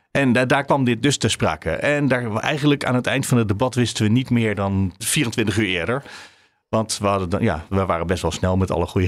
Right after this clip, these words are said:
<laughs> reacties verzamelen, kennelijk. Eh, er zat ook iets anders in dat debat, wat ik uiteindelijk op de radio niet verteld heb, omdat ik dacht, als ik dit er doorheen moet jassen, dan wordt het oninteressant en dan is het moeilijk te volgen.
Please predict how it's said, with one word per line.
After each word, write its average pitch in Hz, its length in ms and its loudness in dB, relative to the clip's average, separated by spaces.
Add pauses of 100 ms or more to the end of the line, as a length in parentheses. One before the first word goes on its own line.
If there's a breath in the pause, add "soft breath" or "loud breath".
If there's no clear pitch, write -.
<laughs> 104 40 2
reacties - 400 -2
verzamelen, 127 460 0
kennelijk. 98 320 -4 (800 loud breath)
Eh, 147 440 2
er 165 80 6
zat 254 160 2
ook 302 80 0
iets 247 140 0
anders 233 220 2
in 135 100 2
dat 98 100 0
debat, 90 240 -2
wat 120 140 -2
ik 147 100 -4
uiteindelijk 160 380 -2
op 139 60 -8
de 156 60 0
radio 175 300 0
niet 180 180 2
verteld 185 300 0
heb, 190 140 -2
omdat 160 160 0
ik 151 100 -2
dacht, 139 220 -4
als 107 120 -2
ik 107 100 -4
dit 107 300 -2
er 90 180 -4
doorheen 113 360 0
moet 120 160 0
jassen, 127 340 0
dan 101 200 -2
wordt 98 160 0
het 95 140 -6
oninteressant 110 580 -2
en 113 80 2
dan 110 120 2
is 107 60 2
het 101 100 0
moeilijk 95 240 0
te - 60 -8
volgen. 165 440 -2